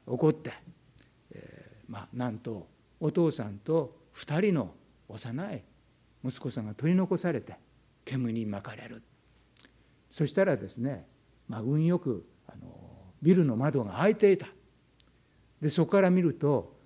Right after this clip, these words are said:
その隣のビルの窓もですね、開いてたそうです。そしてその距離はですね、一メートル五十センチあるかないか。ですから普通でしたら、まあ、大人が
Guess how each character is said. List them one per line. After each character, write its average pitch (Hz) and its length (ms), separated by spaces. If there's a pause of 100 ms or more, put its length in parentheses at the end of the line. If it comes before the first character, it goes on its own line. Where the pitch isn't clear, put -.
そ 156 140
の 123 100
隣 185 440
の 185 360 (600)
ビ 185 120
ル 185 100
の 127 120
窓 170 280
も 117 160
で 82 120
す - 100
ね、 131 240
開 180 160
い 202 40
て 214 140
た 131 140
そ 110 160
う 90 60
で - 120
す。 - 180 (1200)
そ - 160
し 185 60
て 175 80
そ 190 120
の 190 140
距 208 180
離 170 120
は 110 140
で 98 120
す - 100
ね、 156 180
一 127 280
メ 202 160
ー 175 40
ト 165 160
ル 151 280
五 147 140
十 156 140
セ 175 200
ン 139 80
チ 123 380 (300)
あ 151 140
る 151 100
か 113 140
な 120 160
い 98 80
か。 - 220 (920)
で 202 100
す 202 80
か 175 80
ら 135 60
普 147 100
通 208 200
で 214 120
し 202 100
た 139 120
ら、 123 160
ま 117 120
あ、 110 40
大 143 140
人 190 140
が 196 480